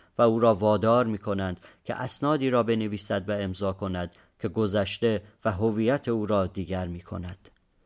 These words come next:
دیدم که گزارش‌های دروغین می‌نویسند و برای توجیه طرح‌ها و اشتباهات خود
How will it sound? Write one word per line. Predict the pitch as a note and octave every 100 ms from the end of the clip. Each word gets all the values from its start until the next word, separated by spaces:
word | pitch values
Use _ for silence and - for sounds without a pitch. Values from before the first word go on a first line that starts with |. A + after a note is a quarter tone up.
| _ _ -
دیدم | A2 G#2 F#2+
که | G#2+
گزارش‌های | G2+ F#2+ G#2 F#2+ F#2+ A#2 A2+
دروغین | G#2 G#2 G2+ G2 A2
می‌نویسند | A2 G2 F#2 F2+ G2 F2 E2+ - - -
و | A#2
برای | A#2 A#2 C3+ C3+
توجیه | - B2+ G#2 B2 C3+
طرح‌ها | - A#2+ A2 G#2 G2 B2+ A#2+
و |
اشتباهات | A#2 A2+ - G#2+ G2 G#2 A2+ B2+ G#2+
خود | - A#2 G#2+